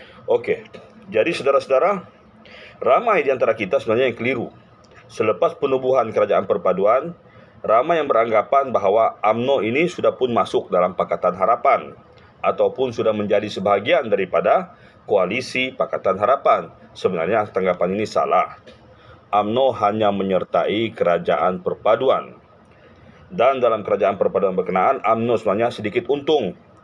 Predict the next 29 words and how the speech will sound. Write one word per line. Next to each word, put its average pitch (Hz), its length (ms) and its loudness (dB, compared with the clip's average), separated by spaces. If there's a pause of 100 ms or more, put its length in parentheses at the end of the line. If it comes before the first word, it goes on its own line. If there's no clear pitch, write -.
kerana 117 560 0 (320)
walaupun 131 560 0
jumlah 123 280 2
kerusi 110 280 -4
mereka 101 280 0
sedikit 120 520 -4
sebagai 92 240 0
Barisan 90 320 -2
Nasional, 95 400 -2
tiga 104 240 -4
puluh 85 160 -10
kerusi 135 480 -6 (320)
berbanding 92 480 -2
lapan 85 240 -2
puluh 85 240 -8
empat 92 320 -2
daripada, 87 800 0 (320)
uh, 90 160 0
Pakatan 90 400 -2
Harapan 92 560 0
dan 90 80 -2
dua 90 160 0
puluh 87 160 -12
tiga 90 240 -2
daripada 85 400 -2
G 85 160 -10
P 87 160 -4
S, 180 320 -2 (500)
tetapi 185 640 0